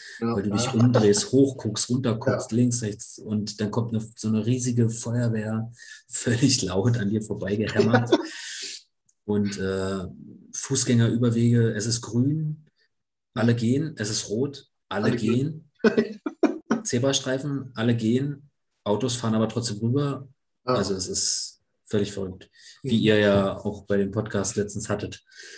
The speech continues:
Speaker 2: wo sich Zach Wilson darüber geäußert hat, die Fahrer in New York sind
Speaker 1: Ja.
Speaker 2: da ein bisschen anders.
Speaker 1: Das, <laughs> So, sowas von abgefahren, ey.
Speaker 2: Ja.
Speaker 1: Da, aber da merkst du auch, wenn du an der Ampel stehst, dann merkst du genau, wer ist Tourist und wer wohnt da. Also,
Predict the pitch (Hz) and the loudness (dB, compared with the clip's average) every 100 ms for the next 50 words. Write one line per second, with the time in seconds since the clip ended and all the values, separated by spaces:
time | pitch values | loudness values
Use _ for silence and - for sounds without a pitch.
0 | - - - - 101 98 104 92 101 104 | -18 -14 -10 -4 0 2 2 4 4 4
1 | 110 98 98 98 98 92 - - 104 98 | 2 0 0 0 0 -2 -10 -8 -6 -2
2 | 107 98 98 - - - - - - - | -2 -4 -2 -2 -2 -8 -20 -20 -20 -18
3 | - - _ - 104 - 95 95 92 92 | -20 -20 _ -6 -4 -2 -2 -2 -2 -2
4 | 95 95 104 95 90 - - - - 131 | -4 -2 0 0 -2 -6 -16 -14 -4 -2
5 | 95 95 - 117 101 85 92 92 92 - | -2 -4 -2 -2 -2 -2 -4 -4 -8 -10
6 | _ - - 101 - - _ - - 196 | _ -20 -6 -4 -4 -12 _ 0 2 2
7 | 156 - - 143 135 - 135 156 - 127 | 2 0 -4 0 0 0 -2 -2 -2 -4
8 | 123 117 117 110 110 - _ - 98 92 | -2 -2 -2 -4 -6 -10 _ -6 -6 -6
9 | - - 147 - 165 170 190 180 185 185 | -12 -2 2 6 8 10 8 10 8 8
10 | 160 156 147 135 165 180 - 139 143 143 | 8 8 6 6 4 4 4 4 4 6
11 | 139 143 151 131 131 135 127 113 123 127 | 6 6 4 4 4 6 4 4 4 4
12 | - - - - 131 120 147 - 117 120 | 2 -2 -6 -2 0 4 4 2 -2 2
13 | 120 117 117 107 101 113 117 | 2 2 0 -2 -6 -6 -6